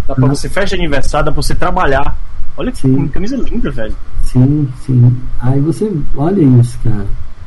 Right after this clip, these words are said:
Speaker 1: Nossa senhora, que vai lá em cima.
Speaker 2: O cara foi lá em cima, no meio de doze e tal,
Speaker 1: Meio
Speaker 2: pô,
Speaker 1: de dois
Speaker 2: foi
Speaker 1: zagueiros.
Speaker 2: Cara, maneiríssimo, cara. Mandou muito, velho. Muito,
Speaker 1: Goleiro,
Speaker 2: muito bem.
Speaker 1: goleiro pulou aí só pra poder sair na foto,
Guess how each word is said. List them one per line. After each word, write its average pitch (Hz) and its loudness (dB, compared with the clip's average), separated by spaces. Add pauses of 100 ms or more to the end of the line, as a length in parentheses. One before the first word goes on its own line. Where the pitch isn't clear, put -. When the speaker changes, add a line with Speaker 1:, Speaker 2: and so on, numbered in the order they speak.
Speaker 1:
Nossa 131 -2
senhora, 113 -8
que - -10
vai 113 0
lá 131 -4
em 147 -8
cima. 131 -2
Speaker 2:
O - 0
cara 131 0
foi 165 -2
lá 156 -2
em 233 -2
cima, - 0
no 156 2
meio 147 2
de 233 0
doze 147 0
e 131 0 (140)
tal, 165 0
Speaker 1:
Meio 120 -2
Speaker 2:
pô, 160 -4
Speaker 1:
de - -4
dois 139 2
Speaker 2:
foi 139 0
Speaker 1:
zagueiros. - 2 (760)
Speaker 2:
Cara, 160 2
maneiríssimo, 135 2
cara. 127 4
Mandou 139 2
muito, 123 4
velho. - 4 (280)
Muito, 131 2
Speaker 1:
Goleiro, 127 2
Speaker 2:
muito 123 4 (100)
bem. - 2
Speaker 1:
goleiro 139 2
pulou 139 0
aí 131 -2
só - -2
pra - 0
poder 151 0
sair 135 0
na 143 -4
foto, 127 0